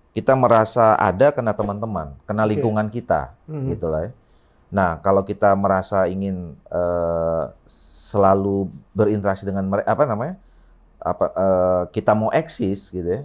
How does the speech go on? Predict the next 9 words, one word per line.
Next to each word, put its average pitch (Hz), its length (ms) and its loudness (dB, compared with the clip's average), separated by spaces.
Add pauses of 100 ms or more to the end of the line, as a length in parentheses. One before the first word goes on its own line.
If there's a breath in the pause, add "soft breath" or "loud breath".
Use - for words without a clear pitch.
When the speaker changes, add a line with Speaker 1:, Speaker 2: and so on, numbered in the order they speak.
(100)
Speaker 2:
Mhm. 147 200 -10
Speaker 1:
ya 127 100 -2
kita 139 240 0
kan 190 160 0
harus 135 160 -4
berinteraksi 120 480 -2
dengan 110 220 -4
mereka, 107 380 -4
mendengarkan, 95 840 -4